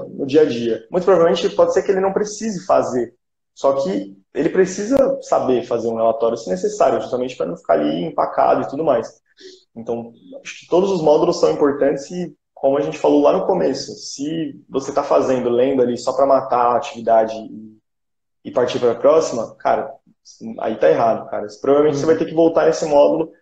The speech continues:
Speaker 1: e um, em algum dia no trabalho você vai ter que falar, "Putz, não aprendi direito, vou lá fazer de novo."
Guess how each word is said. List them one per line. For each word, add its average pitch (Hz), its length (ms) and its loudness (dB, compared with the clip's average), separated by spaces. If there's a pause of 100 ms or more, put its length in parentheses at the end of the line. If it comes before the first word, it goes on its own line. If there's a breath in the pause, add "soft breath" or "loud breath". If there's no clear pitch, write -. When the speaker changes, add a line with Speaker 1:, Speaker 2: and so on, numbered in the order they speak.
(200 loud breath)
Speaker 1:
e 147 100 -2
um, 151 240 -2
em 143 40 2
algum 143 260 2
dia 160 200 4
no 151 120 2
trabalho 139 420 4
você - 100 -6
vai 139 120 2
ter 139 100 -2
que - 120 -14
falar, 131 220 0
"Putz, - 280 -8
não 131 220 -2
aprendi 131 340 -2
direito, 127 380 -2
vou 117 140 -4
lá 123 120 0
fazer 123 280 -4
de 127 120 -10
novo." 120 300 -8